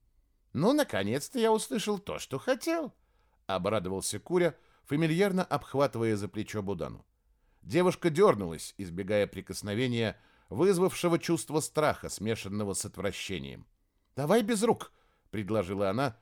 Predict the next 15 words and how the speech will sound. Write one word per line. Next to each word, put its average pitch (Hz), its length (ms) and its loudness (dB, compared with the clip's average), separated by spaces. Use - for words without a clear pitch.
стараясь 113 500 0
казаться 98 460 -4
спокойной. 67 640 -10
«Давай», 139 520 -2
согласился 101 640 -4
князь, 156 400 0
вдруг 170 300 -2
сделавшись 147 580 0
необычайно 98 680 -2
серьезным. 67 640 -8
Будана 151 360 2
поняла, 147 340 2
что 143 240 -2
игра 135 220 2
закончилась, 85 680 -6